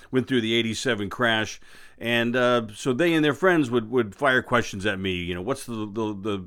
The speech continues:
the long bond doing? Why do I care? Uh, are stocks under or overvalued? What are the trends? What groups do you like?" And I, I enjoy it. So I put it on steroids, got Mike to help me out, make me sound better than I probably am. And, uh, and I coach,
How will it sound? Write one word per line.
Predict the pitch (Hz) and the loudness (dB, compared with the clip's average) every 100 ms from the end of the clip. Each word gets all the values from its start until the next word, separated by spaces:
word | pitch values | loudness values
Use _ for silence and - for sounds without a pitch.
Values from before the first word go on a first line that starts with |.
| - | -14
the | 92 110 | -8 -2
long | 110 120 117 | 2 4 4
bond | 98 101 95 | 2 0 0
doing? | 95 95 92 | 0 0 2
Why | 110 | 2
do | 110 104 | 2 0
I | |
care? | 98 - 110 101 87 - - - - | -2 -2 0 2 0 -4 -18 -20 -8
Uh, | 98 98 98 95 | -4 -2 0 0
are | 87 98 | -2 -6
stocks | - 127 117 | -2 0 0
under | 113 117 113 113 | 0 0 2 2
or | 113 | 2
overvalued? | 107 110 107 95 107 104 101 92 | 0 0 0 2 2 2 0 -2
What | 95 110 | -2 -2
are | |
the | 101 | -4
trends? | - 123 110 101 90 - - - - | -4 0 0 0 -4 -12 -20 -20 -6
What | 127 | -4
groups | 98 123 127 - | 2 2 2 -2
do | 113 | -2
you | 101 | 0
like?" | 98 92 - - - - - | 0 -2 -6 -20 -20 -18 -4
And | 175 | 2
I, | 190 185 | 4 4
I | 185 | 4
enjoy | 185 147 151 190 | 4 4 6 8
it. | 123 95 | 6 2
So | 135 | 0
I | |
put | 113 - 175 | 0 2 4
it | |
on | 165 135 | 4 2
steroids, | - 151 139 139 131 104 | 4 6 8 6 4 2
got | 135 123 | 2 2
Mike | 131 127 | 0 0
to | 131 | 2
help | 123 123 | 2 2
me | 120 | 4
out, | 117 113 | 4 2
make | 117 | 0
me | 120 113 | -2 -4
sound | 135 120 113 | -2 0 0
better | 117 107 | 0 0
than | 104 | -2
I | |
probably | 98 120 107 101 95 104 | -2 -2 -2 -2 -2 2
am. | 135 135 127 - - - | 4 2 0 -8 -20 -12
And, | 113 113 113 113 110 | -2 0 2 2 0
uh, | 107 110 107 107 107 104 | -2 0 2 2 0 -2
and | 147 | 0
I | 156 | 0
coach, | - 170 98 - | 4 2 2 -8